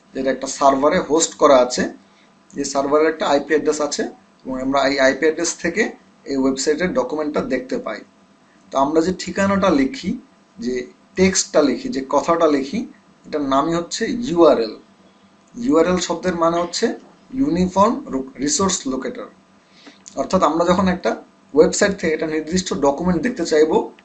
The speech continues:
তার জন্য আমাকে একটা নির্দিষ্ট ইউআরএল লিখতে হবে এবং সেই ইউআরএল এ গেলে আমি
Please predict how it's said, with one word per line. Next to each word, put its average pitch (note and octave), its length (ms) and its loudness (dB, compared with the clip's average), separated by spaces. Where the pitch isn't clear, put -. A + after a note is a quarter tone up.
তার C#3+ 180 2
জন্য E3 200 -2
আমাকে E3+ 200 2
একটা F3+ 240 -2
নির্দিষ্ট D3+ 540 0
ইউআরএল D#3+ 480 6
লিখতে C#3+ 300 -2
হবে D#3 200 2
এবং C3+ 100 -10
সেই F3+ 440 0
ইউআরএল F#3 320 6
এ F#3 60 4
গেলে F3 260 2
আমি F3+ 320 0